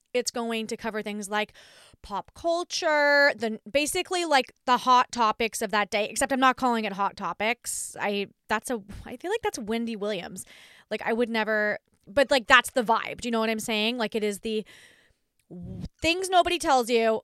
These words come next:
about that day. What's going on? What's new? What do we wanna talk about? Pop culture, news.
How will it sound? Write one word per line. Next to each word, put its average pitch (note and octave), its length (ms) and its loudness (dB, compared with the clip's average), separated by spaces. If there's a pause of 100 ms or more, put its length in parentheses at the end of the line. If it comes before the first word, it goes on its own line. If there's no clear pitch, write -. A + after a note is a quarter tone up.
(140)
about A3 320 0
that F#3 240 -4
day. - 220 -10
What's G3 400 -2
going D#4 280 0
on? A3+ 380 0
What's A#3 340 0
new? A3+ 340 0
What G#3+ 260 -2
do C#4+ 80 -6
we D4 60 0
wanna C#4+ 180 0
talk A3+ 260 0
about? G3+ 360 2 (760)
Pop - 280 -4
culture, C4+ 680 0
news. C4 760 0